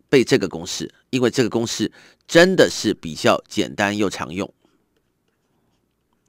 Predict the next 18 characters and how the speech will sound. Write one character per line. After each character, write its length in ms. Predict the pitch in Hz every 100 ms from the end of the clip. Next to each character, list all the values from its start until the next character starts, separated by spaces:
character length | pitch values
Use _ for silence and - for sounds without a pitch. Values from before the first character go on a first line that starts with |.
| _ - - -
我 100 | 131
们 100 | 160
只 120 | 143
要 100 | 127 -
一 80 |
个 100 | 175
点， 320 | 147 101 62 -
一 60 | 123
个 80 |
斜 240 | - - 80
率， 220 | 101 - _ -
就 140 | 120
可 120 | -
以 140 | 104 73
造 220 | - 135
就 240 | - 107 -
一 60 |
条 320 | - 73 65